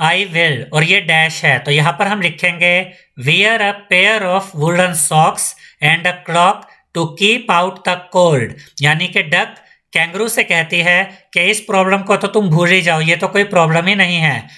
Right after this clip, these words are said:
मैं क्या करूँगी, मैं ऊनी सॉक्स पहन लूँगी और उसके अलावा मैं एक क्लॉक भी अपने ऊपर डाल लूँगी, जो कि सर्दियों से बचने के लिए कपड़ा डाला जाता है, जिसे लबादा भी कहते हैं,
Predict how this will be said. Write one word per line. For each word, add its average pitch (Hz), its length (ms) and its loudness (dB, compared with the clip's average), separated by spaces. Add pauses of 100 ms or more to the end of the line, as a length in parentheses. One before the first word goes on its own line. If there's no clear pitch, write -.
(180)
मैं 156 200 2
क्या 196 140 0
करूँगी, 202 840 -2
मैं 185 420 2 (240)
ऊनी 214 680 2
सॉक्स 208 480 2
पहन 175 280 -2 (120)
लूँगी 185 520 0 (280)
और 175 200 4
उसके 175 240 -2
अलावा 190 300 0
मैं 185 180 2
एक 190 200 -6
क्लॉक 180 340 0
भी 208 120 2
अपने 196 220 -2
ऊपर 190 300 0
डाल 165 240 -2
लूँगी, 170 300 -4
जो 170 180 -2
कि 185 180 0
सर्दियों 165 380 -2
से 180 120 -2
बचने 170 320 -2
के 175 120 -2
लिए 175 220 2
कपड़ा 175 360 -2
डाला 170 240 0
जाता 160 320 0
है, 175 240 0 (280)
जिसे 147 260 0
लबादा 151 420 0
भी 175 120 -2
कहते 170 320 -2
हैं, 185 320 -2